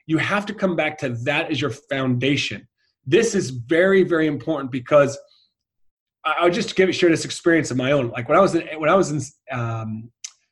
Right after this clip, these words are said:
sixth grade, I, I probably got, like, a C on a test. My mom called up the coach,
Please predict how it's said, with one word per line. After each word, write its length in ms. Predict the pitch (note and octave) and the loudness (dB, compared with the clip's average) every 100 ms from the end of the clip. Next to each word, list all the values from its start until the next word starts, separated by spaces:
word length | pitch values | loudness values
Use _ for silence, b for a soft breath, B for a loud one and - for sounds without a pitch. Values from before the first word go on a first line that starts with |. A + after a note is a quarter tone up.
| _ | _
sixth 360 | - - F#3+ - | -8 -2 -2 0
grade, 240 | E3+ C#3 | 2 2
I, 280 | B2 D#3 C3+ | 2 0 0
I 40 | C3 | -6
probably 320 | - E3 C#3 | 0 2 4
got, 100 | D3 | 2
like, 100 | B2 | -2
a 60 | |
C 280 | B2 - F#3+ | -6 0 4
on 80 | D#3+ | 4
a 80 | C3 | 2
test. 360 | - C3 A#2+ | 0 -4 -2
My 80 | C3 | -2
mom 420 | C#3 D3+ D3 C3 | 2 2 2 -2
called 220 | B2 C#3 C#3+ | -4 -4 -4
up 60 | |
the 60 | C3 | -4
coach, 460 | - D#3 A#2+ - | 0 0 0 -6